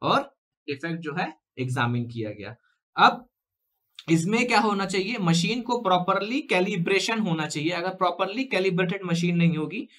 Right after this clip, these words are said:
तो अपन लोग को कैलकुलेशन नहीं कर सकते, क्योंकि मशीन में अपने को पता नहीं है ना।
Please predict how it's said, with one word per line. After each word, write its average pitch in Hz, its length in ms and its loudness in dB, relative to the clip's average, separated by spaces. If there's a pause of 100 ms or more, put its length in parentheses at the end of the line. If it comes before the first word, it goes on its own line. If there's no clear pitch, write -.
(140)
तो 160 60 2
अपन 151 200 0
लोग 165 220 0
को - 80 -8
कैलकुलेशन 151 720 -4 (260)
नहीं 123 220 0
कर 160 120 -4
सकते, 180 400 -6
क्योंकि 165 520 -10
मशीन 170 380 -2
में 185 60 -6
अपने 196 160 -6
को 202 100 -6
पता 196 300 2
नहीं 226 180 0
है 226 80 2
ना। 294 220 -2